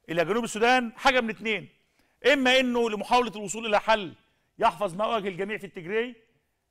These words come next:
إما محاولة جذب جنوب السودان وجوبة إلى، آم، ما أعرفش، لأنه، آه، آه، است-، التحالف المصري السوداني واضح،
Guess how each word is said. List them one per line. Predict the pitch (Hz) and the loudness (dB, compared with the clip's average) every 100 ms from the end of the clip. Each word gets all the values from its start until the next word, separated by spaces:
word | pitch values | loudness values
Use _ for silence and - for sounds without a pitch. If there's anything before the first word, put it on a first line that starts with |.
| - 262 | -2 -2
إما | 262 254 240 - 202 | 2 2 2 0 -4
محاولة | - 262 269 240 233 _ _ _ | 0 2 2 0 -4 _ _ _
جذب | 156 247 262 185 202 | 2 4 4 0 -4
جنوب | 190 233 262 | -2 -2 -2
السودان | - 220 240 | -2 2 2
وجوبة | 220 208 220 240 226 226 - _ _ _ 226 | 2 -2 0 2 4 2 -2 _ _ _ 0
إلى، | 240 226 202 - _ _ 170 | 6 8 6 2 _ _ 0
آم، | 160 165 170 _ _ - | 0 0 -6 _ _ 2
ما | 208 | 6
أعرفش، | 226 - - - _ _ _ - | 6 4 -6 -18 _ _ _ -4
لأنه، | 151 160 175 170 | -4 -2 -6 -4
آه، | 160 165 156 | -6 -4 -6
آه، | - | -8
است-، | - - - - | -14 -14 -14 -10
التحالف | 147 143 - 240 262 | -10 -8 2 4 4
المصري | 220 233 220 | 0 0 -2
السوداني | 196 202 208 | -4 -2 0
واضح، | 202 202 196 | 2 2 2